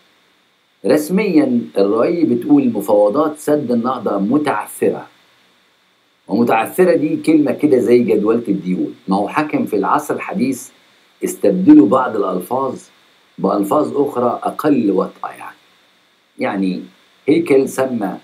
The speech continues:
هزيمة سبعة وستين سماها نكسة ليخفف من وقعها. الدول تقول بدل كلمة إفلاس تقول جدول الديون، متعثرة بدل من فاشلة.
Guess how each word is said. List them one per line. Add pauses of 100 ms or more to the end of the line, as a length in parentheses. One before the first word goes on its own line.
(100)
هزيمة
سبعة
وستين
سماها
نكسة
ليخفف
من
وقعها. (960)
الدول
تقول
بدل
كلمة (160)
إفلاس
تقول
جدول
الديون، (680)
متعثرة (560)
بدل
من
فاشلة.